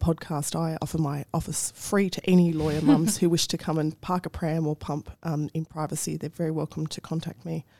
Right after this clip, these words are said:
Speaker 2: So people in their first fourteen years of practice, sixty-seven percent of those lawyers are female.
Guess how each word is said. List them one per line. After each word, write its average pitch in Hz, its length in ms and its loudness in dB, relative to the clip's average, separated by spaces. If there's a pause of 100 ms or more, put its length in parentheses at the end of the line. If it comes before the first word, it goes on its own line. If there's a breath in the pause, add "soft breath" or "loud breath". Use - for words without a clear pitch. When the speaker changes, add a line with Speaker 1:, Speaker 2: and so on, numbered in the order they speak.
(100)
Speaker 2:
So 190 380 2 (100)
people 220 560 2 (560)
in 220 80 4
their 190 100 6
first - 280 2
fourteen 180 420 0
years 170 200 2
of 160 120 -6
practice, 180 760 -4
sixty-seven 190 640 2
percent 170 440 2 (140)
of 196 140 -6
those 160 500 -2 (160)
lawyers 170 300 -2
are 170 140 -6
female. 170 500 -4